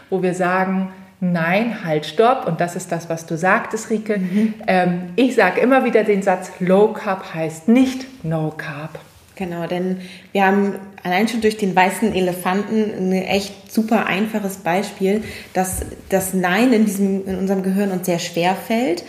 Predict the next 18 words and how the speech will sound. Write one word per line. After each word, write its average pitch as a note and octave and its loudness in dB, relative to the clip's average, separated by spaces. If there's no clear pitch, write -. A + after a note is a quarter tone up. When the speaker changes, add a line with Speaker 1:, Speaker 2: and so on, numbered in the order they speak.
Speaker 2:
beziehungsweise G3 2
dass F3+ -2
ein F3 -4
selbst F#3+ 0
auferlegtes A#3+ 2
oder E3 -2
ein, D#3 -4
ähm, D#3+ -2
selbst F3 2
erdachtes F3+ 0
Verbot, G3+ 2
sei E3 -2
es E3 -4
auch - -6
zum E3 -8
Beispiel E3 -4
durch D#3+ -8
unseren E3 -4